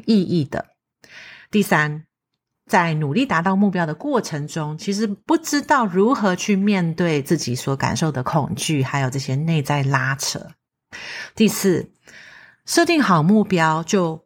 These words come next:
开始盲目的行动，而没有花时间好好计划、全面的去思考该如何进行才可以提升成功率。第五，在追求目标时，并没有建立合适的一个支持方法，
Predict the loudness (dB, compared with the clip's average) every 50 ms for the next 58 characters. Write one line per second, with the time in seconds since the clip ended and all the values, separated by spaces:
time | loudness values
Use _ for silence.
0 | _ -8 -2 0 2 2 2 2 0 2 2 2 4 4 4 4 4 2 2 -2
1 | -2 -2 -2 -2 -2 0 0 -2 -2 -2 -6 -2 0 0 2 2 2 2 2 2
2 | 4 4 2 2 0 -2 -4 -6 -4 -4 -6 -6 -6 -6 -6 -6 -6 -6 -4 -2
3 | -2 -2 0 2 2 2 2 4 2 2 2 2 0 -2 -6 -4 -4 -2 -2 0
4 | 0 -2 -2 -2 -4 -4 -4 -4 -6 -6 -6 -6 -4 -2 -2 -2 2 2 2 2
5 | 2 -2 _ 0 0 2 2 4 2 2 0 -2 -2 -2 -2 -4 -2 -4 -6 -6
6 | -6 -6 -4 -2 -2 -2 -2 -4 -6 -10 -14 -10 -4 -2 0 2 2 2 0 -2
7 | -4 -2 -2 -2 -2 0 0 0 0 0 -2 -2 -2 -2 -2 -2 -4 -4 -2 0
8 | 0 0 0 -4 _ _ _ _ _ -20 -18 -16 -16 -16 -16 -16 -18 -20 -16 _
9 | 0 2 4 4 4 4 0 -2 -4 -8 _ _ _ _ _ _ -2 0 0 2
10 | 4 2 2 2 2 2 2 2 2 2 0 -2 -2 -2 -2 -4 -2 -2 -2 -2
11 | -2 -4 -8 _ _ _ 0 2 2 4 2 2 0 -2 -4 -6 -4 -2 -2 -2
12 | -2 -2 -2 -2 -2 -2 -6 -8 -8 -6 -6 -4 -4 -4 -2 0 0 -2 0 -4
13 | -4 -4 -4 -4 -4 -4 -4 -6 -4 -4 -4 0 0 0 2 2 2 2 2 2
14 | 2 2 2 2 -2 -8